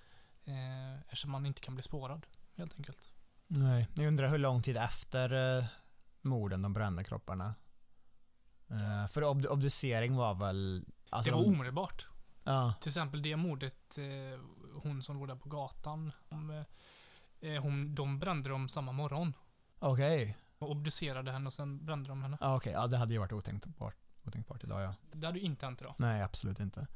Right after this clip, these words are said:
Speaker 2: Men det är intressant där också, som, som Jens sa, att det här var den första kända seriemördaren.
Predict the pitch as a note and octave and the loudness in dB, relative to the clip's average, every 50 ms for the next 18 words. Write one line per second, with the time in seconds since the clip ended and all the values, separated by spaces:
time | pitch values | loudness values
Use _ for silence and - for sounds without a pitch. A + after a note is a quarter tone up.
0 | - - - C#3 C3+ C3+ C#3 - D3 D#3 D#3 D#3 D#3 - - E3 D#3 D3+ D3+ - | -10 -6 -2 0 2 2 2 2 2 4 4 4 2 2 4 4 4 4 4 4
1 | C3+ A#2+ A2+ - - A#2+ C3 B2 - - - B2+ B2 B2 A#2+ A#2 A2+ G#2+ - - | 4 4 2 2 2 2 2 2 2 0 0 2 2 4 4 4 4 2 2 2
2 | A#2 G#2 G2+ - - G#2+ A2 G#2+ G#2 G2+ G#2 G2+ G2 G2 G2 G2 F#2+ G2+ G#2+ - | 2 2 2 0 0 0 2 2 2 2 2 2 2 2 2 2 2 0 0 0
3 | - A#2+ A2+ - - - - G#2+ - - - A#2+ A2 F#2+ G2 - - - A#2+ A2 | 0 -2 -2 -2 -2 -2 0 0 2 2 2 2 2 2 0 0 -2 0 0 0
4 | G#2+ G#2 F#2+ F2+ F#2 F#2 F#2 G2+ G#2 A2+ A#2+ A#2 A2 G#2 G2 | 2 2 2 0 0 0 0 2 2 2 2 2 2 0 -2